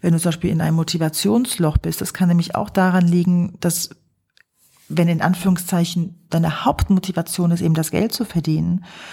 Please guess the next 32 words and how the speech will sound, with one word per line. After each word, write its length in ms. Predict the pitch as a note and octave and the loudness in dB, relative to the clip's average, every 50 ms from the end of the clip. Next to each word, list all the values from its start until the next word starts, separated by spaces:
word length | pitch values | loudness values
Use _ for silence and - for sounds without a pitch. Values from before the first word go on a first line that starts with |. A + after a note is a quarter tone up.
| - - - | -20 -12 -8
und 100 | - F3+ | -4 -2
du 60 | E3+ | 2
merkst, 320 | D#3+ E3 E3 F3 F3 E3+ - | 2 4 4 2 2 0 -2
dass 160 | E3+ - - | -4 -4 -2
die 280 | E3+ E3+ D#3+ - - D#3+ | -2 -4 -4 -4 -4 -2
Durststrecke 680 | - F#3+ G3+ A3 G#3+ - - - G3 F3+ F3+ - F3+ | 2 2 2 2 0 -2 -2 0 -2 0 2 0 0
so, 420 | D#3 D#3 D#3+ D#3 D#3 D3+ D3+ - - | 2 2 2 2 2 0 0 -4 -6
sich 240 | - E3 F3+ E3+ - | -6 -6 -6 -6 -4
so 180 | - E3+ E3+ F3 | -4 -2 -2 -2
schwierig 1040 | F3 E3+ - - - - - _ _ _ - A3 A3+ A3+ G#3+ F3 F3 E3+ - - | -2 -4 -6 -6 -8 -10 -12 _ _ _ 2 4 4 4 4 4 2 2 2 0
anfühlt 420 | - D#3+ D#3 - - E3+ D#3+ D#3+ - | 0 0 0 0 0 0 0 0 0
in 180 | - E3 D#3+ | 0 0 0
dir 400 | D3+ D#3+ D#3 D3+ D3+ E3+ F#3 - | 2 2 0 0 2 0 0 0
und 200 | - E3 D#3+ D#3 | -2 -2 -4 -4
so 160 | - E3+ E3 | -4 -8 -4
anstrengend 640 | - - G3 G3 F#3+ - - - E3+ D#3 D#3+ D#3+ - | 0 2 2 2 2 0 -2 -2 0 2 2 2 0
ist, 260 | - - E3 E3 - | 0 -2 -2 -2 -2
einfach 280 | - D#3 D#3 - F3 - | -2 -2 -2 -2 -2 -2
an 100 | - D#3+ | -2 -2
deinen 200 | D#3 D#3+ D#3 D#3 | -2 -2 -2 -2
Zielen 460 | D#3 - - A#3 A#3+ A3+ F3+ E3 D3+ | -2 -2 0 2 4 4 4 4 2
dr-, 200 | D#3+ - - - _ - | -2 -6 -10 -10 _ 0
dran 260 | E3 E3 D#3+ D#3+ D#3 | 2 2 2 2 2
zu 180 | - - D3+ D3 | 0 -2 -2 -2
bleiben, 360 | D3 C#3+ D3 D3 D3+ D#3+ E3+ | -2 -2 -2 -2 -4 -4 -4
dann 180 | D#3 D#3 D#3+ | -2 0 0
lohnt 240 | D#3+ F#3 A3+ B3+ A#3+ | 2 2 2 0 0
es 140 | A3 G#3 - | -4 -4 -6
sich 260 | - F3 - - - | -8 -8 -8 -4 0
wirklich 440 | F3 G#3+ B3 B3 - B3 A3+ - - | 2 2 2 2 0 -4 -4 -4 -6
zu 140 | - - A3 | -6 -6 -4
überprüfen, 960 | E3+ E3+ D#3+ D#3 - - - G#3 A3 - - G#3+ G#3 G#3 G#3 G#3+ A3+ - | -4 -4 -2 0 0 0 0 -2 -4 -2 0 2 4 4 4 2 0 -2